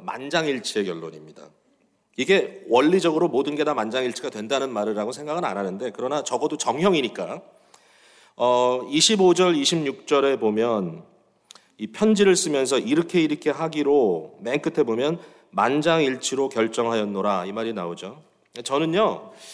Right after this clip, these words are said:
이 부분에서 기적이라고 생각해요. 아니, 어떻게 바리새파 유대인들이 여기에 결정을 자기가 동조했겠어요?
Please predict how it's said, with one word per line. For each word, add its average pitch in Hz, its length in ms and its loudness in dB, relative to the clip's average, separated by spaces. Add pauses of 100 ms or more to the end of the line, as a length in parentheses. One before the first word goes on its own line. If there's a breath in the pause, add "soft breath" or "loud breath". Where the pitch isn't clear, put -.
(280 loud breath)
이 131 140 -4
부분에서 175 480 2
기적이라고 131 580 0
생각해요. 85 560 -10
아니, 139 220 0
어떻게 170 580 0
바리새파 143 640 -2
유대인들이 104 560 -4
여기에 87 480 -10
결정을 87 680 -12
자기가 87 300 -12
동조했겠어요? 90 960 -12